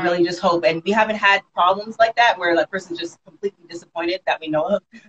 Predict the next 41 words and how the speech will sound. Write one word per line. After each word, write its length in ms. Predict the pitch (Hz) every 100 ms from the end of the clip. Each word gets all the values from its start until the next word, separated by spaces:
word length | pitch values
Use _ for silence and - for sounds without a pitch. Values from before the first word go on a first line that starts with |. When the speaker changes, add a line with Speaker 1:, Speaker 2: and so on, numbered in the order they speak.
| _ -
Speaker 1:
But, 300 | 190 170 185
you 60 |
know, 180 | 175 170
if 80 | 170
somebody 220 | 202 196
hits 180 | 220 208
us 100 | 196
up 120 | 196
and 60 | 180
it's 60 |
like, 120 | 175 175
"Yeah, 220 | 240 220
it 100 | 180
hasn't 240 | 190 196
got 240 | - 226 -
there," 180 | 165 160
then, 280 | 165 165 -
you 100 | 190
know, 80 | 170
we'll 200 | 170 165
reship 360 | 170 - 247 -
it, 20 | 143
or 280 | 156 156 -
it 140 | 165
got 160 | 175 180
here 140 | 175
melted, 480 | 170 233 - 151 151 - _ -
even 160 | 233
though 120 | 220
we 160 | 208 202
pack 340 | - 240 247
it 100 | - -
full 100 | 202
of 80 | -
ice, 320 | - 185 175
which 120 | 170
is 40 | -
a 20 | _
whole 140 | 190
nother 180 | 175 285
issue. 320 | - 151 -